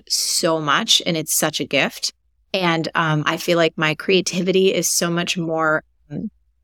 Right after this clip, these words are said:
on fire than it's ever been. And so it's, it's really nice. So it's, it's full, but, um, crazy busy. I was like, "Oh my God, I've been there, done that, and I'm not doing it again."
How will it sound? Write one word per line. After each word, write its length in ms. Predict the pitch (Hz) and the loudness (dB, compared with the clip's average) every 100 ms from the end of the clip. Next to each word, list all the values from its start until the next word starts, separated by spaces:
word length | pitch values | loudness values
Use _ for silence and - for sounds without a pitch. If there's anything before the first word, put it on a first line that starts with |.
| _ | _
on 160 | 190 170 | 0 0
fire 500 | - 175 165 175 190 | 0 -2 0 0 0
than 220 | 170 160 | 0 0
it's 160 | 151 - | -2 -2
ever 260 | 160 156 | -2 -2
been. 380 | 147 151 165 185 | -2 0 2 0
And 180 | - 165 | -2 -4
so 180 | 165 156 | 0 2
it's, 300 | 160 170 - | 2 -2 -2
it's 300 | - 170 - | -2 -2 -6
really 300 | 175 220 226 | 0 4 4
nice. 280 | 180 147 143 | 4 0 0
So 160 | - 165 | 0 2
it's, 260 | 175 - - | 0 -4 -2
it's 200 | 165 - | -2 -2
full, 640 | - - 196 214 285 381 - _ _ - | -8 0 4 6 6 4 -2 _ _ 0
but, 180 | 180 - | 2 4
um, 400 | 180 165 160 160 - 185 | 2 2 2 0 -2 -2
crazy 340 | - 190 202 | 4 6 6
busy. 320 | 185 170 165 | 4 4 4
I 20 | 156 | 4
was 120 | 151 | 2
like, 160 | 147 - | 0 2
"Oh 80 | |
my 140 | 190 180 | 2 4
God, 200 | 170 156 | 2 2
I've 160 | 147 | 0
been 200 | - 185 | 4 6
there, 160 | 196 190 | 6 2
done 340 | 135 165 180 | 2 2 4
that, 300 | 220 247 262 | 4 4 4
and 100 | 175 | 0
I'm 100 | 156 | 0
not 220 | 170 196 202 | 2 2 4
doing 260 | 214 214 | 4 6
it 120 | 233 | 6
again." 320 | 233 208 139 | 6 4 2